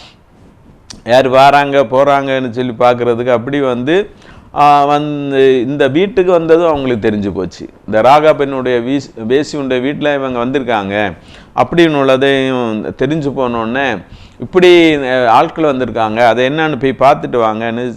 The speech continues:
சொல்லி ராஜா தன்னுடைய ஆட்களை அனுப்புனாங்க. அப்போ வந்து இந்த ஸ்திரீ, அந்த யோசுவா ரெண்டு நாலுல சொல்லப்பட்டிருக்குது, அந்த ஸ்திரீ அவ் ரெண்டு மனுஷரையும் கொண்டு போய் அவர்களை ஒளித்து வைத்து மேய்தான். என்னிடத்தில் மனுஷர் வந்தார்கள்,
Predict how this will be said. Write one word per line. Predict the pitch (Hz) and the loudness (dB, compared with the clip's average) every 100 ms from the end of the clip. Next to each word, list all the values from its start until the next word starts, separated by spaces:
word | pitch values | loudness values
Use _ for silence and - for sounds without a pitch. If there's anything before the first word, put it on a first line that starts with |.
| - | -10
சொல்லி | 120 113 131 | -6 -4 -2
ராஜா | 135 123 135 143 147 | 2 4 4 2 -2
தன்னுடைய | 135 123 120 110 107 | -2 -4 -4 0 2
ஆட்களை | 113 127 - 113 | 2 0 -2 -4
அனுப்புனாங்க. | 104 95 - 90 85 85 82 - - - - _ | -2 -4 -8 -8 -8 -8 -10 -12 -20 -20 -20 _
அப்போ | 117 156 160 | -2 2 4
வந்து | 147 143 170 165 147 139 135 123 | 4 2 2 2 2 0 -2 -4
இந்த | 135 127 117 110 | -4 0 0 -2
ஸ்திரீ, | - 170 180 170 139 139 - | -6 -2 2 2 0 -4 -6
அந்த | - 117 117 113 110 - | -4 -2 0 0 -2 -2
யோசுவா | 135 165 - 156 | 0 0 0 0
ரெண்டு | 143 147 151 147 | 2 0 -2 -2
நாலுல | 123 131 135 110 | 0 0 0 -4
சொல்லப்பட்டிருக்குது, | 110 104 95 87 90 101 | -4 -4 -6 -6 -6 -2
அந்த | 113 113 107 | -2 -2 -6
ஸ்திரீ | - 151 165 127 131 - - - - | -4 0 2 2 -2 -10 -20 -20 -2
அவ் | 113 131 | 0 0
ரெண்டு | 139 143 170 165 | 0 0 0 -2
மனுஷரையும் | 147 143 139 143 143 135 | -2 -2 -2 -2 -2 -2
கொண்டு | 135 160 147 | -4 -2 -2
போய் | 107 110 - | 0 -2 -2
அவர்களை | - 120 127 135 | -2 0 0 -2
ஒளித்து | 123 120 151 180 - 160 | 0 2 2 -2 -4 0
வைத்து | 120 104 127 123 | 0 0 -4 -4
மேய்தான். | 117 135 143 101 85 - - - - | 0 0 2 0 -2 -12 -20 -18 -4
என்னிடத்தில் | 120 143 147 151 139 | -2 0 0 0 0
மனுஷர் | 123 139 - 135 | -2 -2 -2 0
வந்தார்கள், | 110 113 139 135 110 104 | 0 -2 0 2 2 -2